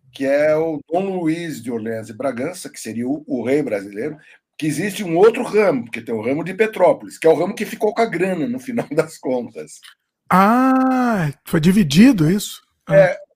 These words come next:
Speaker 1: Cunha
Speaker 2: Dividido
Speaker 1: Bueno
Speaker 2: não, ficou mais pra um lado, então.
Speaker 1: É, o Cunha Bueno, que era um poeta, era deputado fe-, é, estadual, acho que,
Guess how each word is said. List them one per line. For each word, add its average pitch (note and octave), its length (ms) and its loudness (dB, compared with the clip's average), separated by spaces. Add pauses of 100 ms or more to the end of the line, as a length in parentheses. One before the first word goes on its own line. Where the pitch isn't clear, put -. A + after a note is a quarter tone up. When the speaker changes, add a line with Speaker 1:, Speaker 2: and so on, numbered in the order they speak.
(160)
Speaker 1:
Cunha D4 280 6
Speaker 2:
Dividido B3+ 240 6
Speaker 1:
Bueno D4 80 -2 (140)
Speaker 2:
não, - 20 4 (220)
ficou C4+ 280 2
mais C4 220 4
pra C#4+ 120 -6
um A#3 60 0
lado, A#3 320 0
então. D#3 260 -12 (140)
Speaker 1:
É, F3 200 0
o C#3+ 60 -6
Cunha A#3 260 0
Bueno, D#3+ 440 -2
que E3 80 -6
era D#3+ 120 -2
um D#3 60 -10
poeta, D3+ 500 0
era A#2+ 160 -6
deputado C#3+ 480 -6
fe-, C3+ 280 -14
é, G#2 400 -8
estadual, B2 840 -4
acho - 180 -18
que, - 60 -20